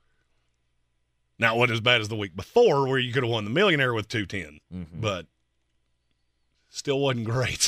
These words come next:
Speaker 2: Mm-hmm.
Speaker 1: All right, I gotta make another selection here, and I really have to play my opponent here as much as I, because I've got,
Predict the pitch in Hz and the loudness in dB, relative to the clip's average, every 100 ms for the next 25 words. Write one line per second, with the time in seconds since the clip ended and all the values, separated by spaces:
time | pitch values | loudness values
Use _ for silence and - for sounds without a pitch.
0 | 101 92 82 82 104 _ _ _ _ _ | -2 -8 -12 -14 -14 _ _ _ _ _
1 | _ _ _ _ _ _ _ _ _ - | _ _ _ _ _ _ _ _ _ 0
2 | 127 131 147 147 135 127 135 156 190 208 | 2 4 4 2 0 0 2 4 4 2
3 | 175 - 123 120 107 113 101 107 107 - | 0 -4 -2 -2 -2 -4 -4 -4 -6 -10
4 | _ _ - 117 131 220 226 156 139 123 | _ _ -4 -2 2 2 4 2 0 -4
5 | - 139 131 120 101 82 - - 123 95 | -6 -2 0 0 -4 -6 -12 -8 -6 -6
6 | 85 - 92 90 85 98 95 92 87 87 | -10 -10 -8 -6 -6 -6 -6 -6 -8 -8
7 | 85 101 123 113 135 131 110 | -8 -8 -4 2 2 2 -4